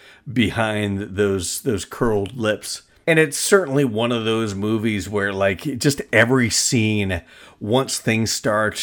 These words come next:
ramping up and the tension starts escalating, it's one of those movies where, like, every scene he's in, you're just expecting him to snap and, and do something horrible.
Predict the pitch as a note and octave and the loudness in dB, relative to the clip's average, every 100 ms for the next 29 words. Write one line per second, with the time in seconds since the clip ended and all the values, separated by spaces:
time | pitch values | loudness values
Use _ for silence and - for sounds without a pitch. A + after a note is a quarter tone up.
0 | - - - - G2+ A#2+ A#2 A2+ F#2+ F#2+ | -8 -8 -12 -6 0 0 0 -2 -2 -2
1 | F2+ - - - - - G2+ G2+ G2+ G2+ | -2 -4 -4 -6 -14 -4 -2 0 0 -2
2 | F#2 F2+ - A#2 A2 C3 A2+ B2 G#2+ - | -4 -8 -2 -2 -2 -4 -4 -2 -2 -4
3 | - G2+ G2+ - G2+ F#2 F#2 F2 F2 - | -6 -4 -4 -4 -4 -4 -4 -6 -8 -12
4 | - - - B2 - A2+ B2+ B2+ A2+ A2+ | -20 -12 -2 0 0 0 2 2 0 -2
5 | G2 G#2+ G#2+ G#2+ F#2+ G#2 G2 G2+ - A#2 | -4 -4 -2 -4 -4 -4 -2 -4 -2 -2
6 | A2+ A#2 G#2 - B2 G#2+ G#2+ F2+ G2+ G#2 | 0 -2 -4 -4 -4 -4 -4 -4 -4 -4
7 | F#2 F2 F#2 F#2 F#2 F2 E2 - - - | -4 -6 -6 -4 -4 -4 -8 -14 -20 -20
8 | _ C3 A2 G2 - B2+ - - - - | _ -8 -4 -2 0 0 2 -4 -6 -6
9 | G2+ - G2+ F#2+ F#2 F#2 F2+ - - - | -6 -6 -6 -6 -4 -4 -6 -8 -8 -6
10 | F2 D2+ - - - G2 F#2+ F2+ F2+ G2 | -4 -6 -10 -16 -6 -2 0 -2 -4 -6
11 | - F#2 F2+ A2+ G2 F2+ - F2+ F2 E2+ | -6 -8 -6 -2 -2 -2 -4 -4 -4 -8
12 | D2 - E2+ E2+ E2+ C#2+ - | -8 -8 -6 -6 -6 -8 -10